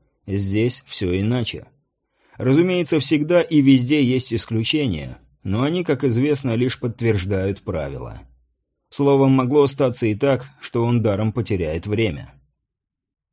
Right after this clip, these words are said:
Прижал к себе руки, почувствовав в подмышечной кобуре револьверы. Сделал шаг правой ногой, ощутив тяжесть бульдога.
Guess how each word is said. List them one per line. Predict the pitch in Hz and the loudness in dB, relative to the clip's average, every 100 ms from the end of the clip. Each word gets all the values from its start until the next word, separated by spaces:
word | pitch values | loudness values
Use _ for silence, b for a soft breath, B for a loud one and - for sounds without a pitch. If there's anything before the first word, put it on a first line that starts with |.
| _ _ _ _ | _ _ _ _
Прижал | - 135 147 170 | -2 0 2 0
к | - | 0
себе | 127 117 | 0 2
руки, | 143 143 139 120 - | 2 2 0 0 -2
почувствовав | 110 110 131 113 117 117 | -4 0 -2 -2 -2 -2
в | - | -4
подмышечной | 117 113 120 113 - 117 113 | -4 -2 -2 -4 -6 -4 -4
кобуре | 113 113 117 117 | -2 0 0 2
револьверы. | 110 110 113 117 113 113 107 _ _ _ _ _ _ _ _ - | 0 0 0 0 0 -2 -6 _ _ _ _ _ _ _ _ -10
Сделал | 104 117 180 165 147 | -4 0 2 2 0
шаг | - 151 139 | 0 0 0
правой | 156 143 139 127 | 2 4 4 2
ногой, | 120 120 123 | 2 2 2
ощутив | 117 113 - 107 120 - | 0 -4 -4 -4 -4 -4
тяжесть | 110 107 113 107 | -2 -2 -2 -4
бульдога. | 104 107 85 78 73 64 | -2 -2 -2 -6 -8 -14